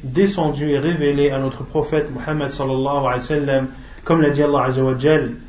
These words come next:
et l'esprit fidèle est descendu avec cela, c'est-à-dire avec, avec le Coran. Sur ton cœur,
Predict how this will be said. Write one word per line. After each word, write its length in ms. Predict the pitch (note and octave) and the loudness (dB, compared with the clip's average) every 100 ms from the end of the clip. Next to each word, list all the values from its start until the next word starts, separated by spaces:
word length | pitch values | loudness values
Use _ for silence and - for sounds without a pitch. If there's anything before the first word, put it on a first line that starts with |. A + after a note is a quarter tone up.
| - - - | -20 -20 -4
et 120 | D3+ | 0
l'esprit 520 | D3+ G3 - - - D3+ | 4 4 2 -4 -2 -2
fidèle 600 | - D#3 D3+ C#3 A2+ - - - - - - - | -2 4 6 6 2 -6 -14 -20 -20 -20 -14 0
est 140 | D3+ | 2
descendu 800 | C#3 G#3 - F3 D#3 D#3+ E3 D#3 - | 4 4 4 2 4 0 -2 -2 -4
avec 240 | C3+ C3+ | -2 -2
cela, 360 | - C3 B2 A#2+ | -2 -2 -2 -4
c'est-à-dire 480 | B2 B2+ B2+ D#3 | -4 -6 -4 -2
avec, 360 | C3+ D3 F3+ - - - - - - - - - - - - - - - - - C3+ | 0 0 -2 -6 -18 -20 -20 -20 -20 -20 -20 -20 -18 -20 -20 -20 -20 -20 -20 -16 -8
avec 280 | C3 F#3+ - - - - - - - | -2 -2 -4 -14 -20 -20 -20 -20 -8
le 100 | D#3 | -4
Coran. 520 | E3 G#3 D#3+ D3 - - - - - A#3 A3 A3 G#3+ - - - - - - - - - | 0 2 2 0 -4 -14 -14 -16 -16 -16 -16 -16 -18 -18 -20 -20 -20 -20 -20 -20 -20 -18
Sur 300 | - - F#3+ | -6 2 4
ton 160 | - F3+ | 4 2
cœur, 680 | - G#3+ G3 B2+ - - | 8 10 10 6 0 -12